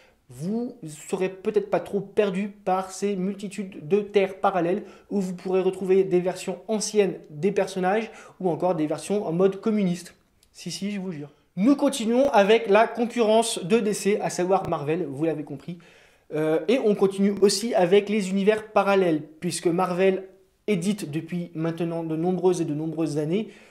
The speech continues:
une série irrégulière de bouquins intitulée What If, qui a pour objectif de revisiter les grandes sagas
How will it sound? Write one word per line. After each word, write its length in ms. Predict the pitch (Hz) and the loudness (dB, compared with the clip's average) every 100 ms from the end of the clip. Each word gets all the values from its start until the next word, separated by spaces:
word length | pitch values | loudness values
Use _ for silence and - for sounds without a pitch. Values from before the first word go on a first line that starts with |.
| _ | _
une 180 | 170 165 | -8 -6
série 500 | - - 208 208 202 196 | -4 2 2 2 -2 -4
irrégulière 600 | 202 202 196 190 190 165 | -2 -2 -2 2 2 0
de 100 | 156 | -4
bouquins 400 | 156 175 190 190 | -6 -4 -2 -2
intitulée 400 | 180 - 151 151 | -4 -10 -8 -6
What 320 | 139 190 196 190 | 0 0 0 -2
If, 320 | 196 202 - - _ _ _ - | -4 -6 -14 -20 _ _ _ -14
qui 200 | - 208 | -4 2
a 140 | 190 | 2
pour 360 | 190 170 156 - - | 2 -4 -10 -4 0
objectif 680 | 190 185 160 208 220 - - | 2 0 -2 -2 -2 -4 -16
de 300 | 156 160 214 | -6 -2 0
revisiter 800 | 175 190 214 214 202 196 220 233 | 0 0 0 -2 -8 -4 -2 -2
les 260 | 185 220 196 | -2 -2 -2
grandes 300 | 190 208 202 | -2 -2 -2
sagas 420 | 185 170 190 | -2 0 0